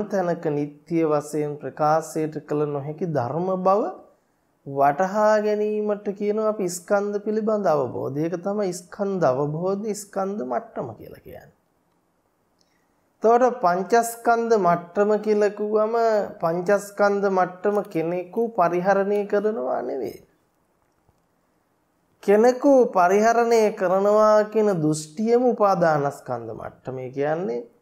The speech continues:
වතුර තියෙනවා වගේ ගත්තා වගේ. ඒ වෙනුවෙන් කටයුතු කරනවා. එතකොට පංචස්කන්ධ මට්ටම කියලා යමෙක් විග්‍රහ කරනවා නම්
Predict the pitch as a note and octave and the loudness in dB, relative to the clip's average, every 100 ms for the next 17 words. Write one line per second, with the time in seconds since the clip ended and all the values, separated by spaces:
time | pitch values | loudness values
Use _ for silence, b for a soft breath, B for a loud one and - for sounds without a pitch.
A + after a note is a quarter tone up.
0 | _ C#3+ D3+ D#3 G3 G3 F3+ F3 F#3+ G3+ | _ -2 -2 0 -4 -4 -4 -2 -2 0
1 | G#3 G#3 G3+ A#3 A#3 A3+ G3+ G3+ D3+ - | 2 4 2 -2 -4 -2 -4 -4 -6 -6
2 | - - D3 D3+ E3 E3+ G3 G#3 G#3 C#3 | -8 -8 -6 -4 -2 -2 -2 -2 -2 -6
3 | F2 - - - - - - _ _ _ | -6 -14 -16 -16 -18 -20 -20 _ _ _
4 | _ _ _ _ _ _ _ _ _ _ | _ _ _ _ _ _ _ _ _ _
5 | _ _ _ _ _ _ _ _ _ - | _ _ _ _ _ _ _ _ _ 2
6 | B3 C4 B3 F#3 F#3+ G3 A#3+ A#3+ - G3 | 4 4 2 2 2 2 0 0 -6 0
7 | F3+ A3 C4 C4 B3+ B3+ A#3+ A3+ G#3+ A3 | 0 2 4 4 2 2 2 2 2 4
8 | G3+ F3+ F3 G3+ G3 E3 D#3+ E3+ F#3 F#3 | 4 4 2 0 -2 -4 -2 -2 0 0
9 | F#3+ G3 F#3+ E3+ D3+ D3 C3 | -2 -2 0 0 0 0 -2